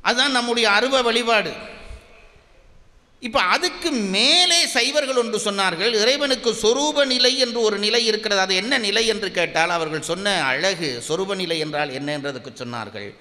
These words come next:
"உன் புத்திக்கு தெரியாத நிலை, இதுதான் சொரூபம்."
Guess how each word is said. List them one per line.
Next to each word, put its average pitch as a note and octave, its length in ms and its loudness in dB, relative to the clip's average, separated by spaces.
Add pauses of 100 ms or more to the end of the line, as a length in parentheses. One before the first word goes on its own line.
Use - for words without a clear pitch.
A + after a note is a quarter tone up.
(300)
"உன் C3+ 240 -8
புத்திக்கு F3 720 -10
தெரியாத D#3 680 -2
நிலை, A#2+ 400 -6 (100)
இதுதான் C3 360 -6
சொரூபம்." G2+ 460 -12